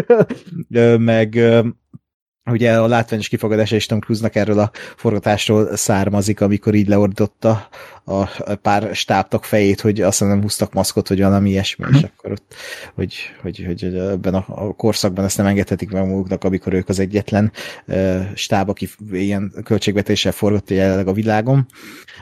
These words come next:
Speaker 1: ö, ami teljesen jogos. A, úgyhogy, ö, úgyhogy én nagyon várom, hogy most tényleg így befejezik végre ezt a második részt, és hogy mi lesz belőle, és mi lesz a, mi lesz a történet.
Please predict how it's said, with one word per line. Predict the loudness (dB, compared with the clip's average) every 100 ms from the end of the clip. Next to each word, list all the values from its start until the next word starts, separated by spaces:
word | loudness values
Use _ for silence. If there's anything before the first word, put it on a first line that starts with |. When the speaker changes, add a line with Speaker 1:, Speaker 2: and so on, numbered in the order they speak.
| -12
Speaker 1:
ö, | -6 0 2 4 4 4 2 -2
ami | -4 0
teljesen | 0 0 0
jogos. | 0 0 -4 -20 -20 _
A, | -2 2 4 4
úgyhogy, | 4 0 4 4 6
ö, | 6 8 8 8 6
úgyhogy | 4 2 4
én | 4
nagyon | 6 4 4
várom, | 4 4 4 4
hogy | 4 2
most | 0 0 0 0
tényleg | 2 0
így | 0
befejezik | 0 0 2 2 0 0
végre | 2 4
ezt | 2 2
a | 2 4 2
második | 0 0 -2
részt, | 0 0 0
és | -4 -4
hogy | -8 -8
mi | -6
lesz | -4 -4
belőle, | -2 0 0 0
és | -4 -6
mi | -6
lesz | -6 -4
a, | -6 -6 _ _ _ _ _ _
mi | -14
lesz | -12 -12
a |
történet. | -6 -4 -4 -4 -4 -4 -8 -18